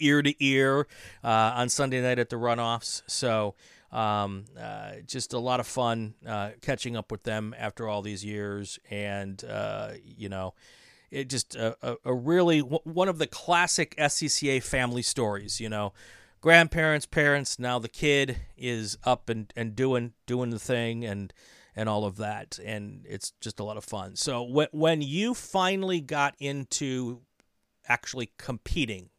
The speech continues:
in motorsports, I'm guessing karts first?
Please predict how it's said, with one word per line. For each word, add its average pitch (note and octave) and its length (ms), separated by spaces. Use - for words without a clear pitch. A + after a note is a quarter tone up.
in A2 140
motorsports, - 640
I'm A#2+ 180
guessing C#3 380
karts - 420
first? - 460